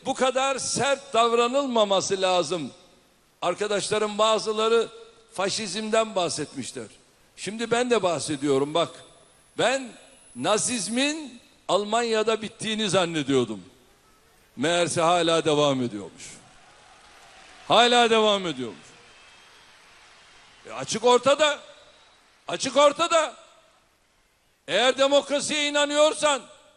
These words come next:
benim bakanım hem bakanınla görüşecek hem de orada bir salon toplantısı yapacak. Niye rahatsız oluyorsun? Bir başka bakanım aynı şekilde. Şimdi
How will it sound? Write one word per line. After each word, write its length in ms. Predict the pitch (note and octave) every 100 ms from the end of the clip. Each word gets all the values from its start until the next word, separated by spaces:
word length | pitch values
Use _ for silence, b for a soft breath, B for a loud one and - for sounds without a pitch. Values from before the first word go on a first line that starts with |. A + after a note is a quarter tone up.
| _ _ _ _ _ _ _ -
benim 300 | G#3 C4 B3+
bakanım 480 | C4 C4 C#4 B3 - - _ _ _ _ _ _ _
hem 280 | A3+ C#4 C4
bakanınla 520 | C4 C4 D4 D4+ C4
görüşecek 600 | A3 G3+ F#3+ G#3+ F#3+ G#3 _ _ _ _ _ -
hem 220 | A3+ C4
de 60 | C4
orada 400 | C#4 C4+ C#4+ D4
bir 120 | C4+
salon 340 | B3+ D#4 E4
toplantısı 640 | E4 E4 E4 E4 D#4+ -
yapacak. 420 | F4 D#4 A#3 C#3+ G#2+ _ -
Niye 220 | D#3+ A#3+
rahatsız 360 | A3 F#3+ - F3+
oluyorsun? 440 | F3 F3 D#3 D#3+ - _ _ _ _ _ _ _ _ _ _ _ -
Bir 200 | D4 D4
başka 340 | C4+ - C4+
bakanım 400 | C4 G#3+ C4 C4+
aynı 240 | C4+ C4+ A#3
şekilde. 480 | G#3 E3+ E3+ C#3+ B2+ _ _ _
Şimdi 520 | - D4 D4 D4 B3